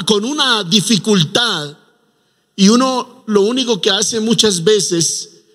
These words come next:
es verlo y como que, ay, decir, "Pobrecito". Pero hasta ahí llegó porque al, al minuto ya ni se acuerda de la necesidad de su hermano.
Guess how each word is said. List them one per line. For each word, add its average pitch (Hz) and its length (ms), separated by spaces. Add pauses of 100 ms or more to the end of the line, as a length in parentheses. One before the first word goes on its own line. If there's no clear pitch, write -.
(260)
es 202 260
verlo 196 520
y 190 120
como 196 320
que, 202 180
ay, 185 540 (220)
decir, - 800
"Pobrecito". 220 920 (840)
Pero 226 200
hasta 220 240
ahí 262 200
llegó 262 440
porque 202 520 (200)
al, 202 240
al 196 160
minuto 214 420
ya 226 160
ni 247 140
se - 120
acuerda 233 520
de 190 100
la 180 140
necesidad 165 520
de 160 120
su 175 120
hermano. 151 520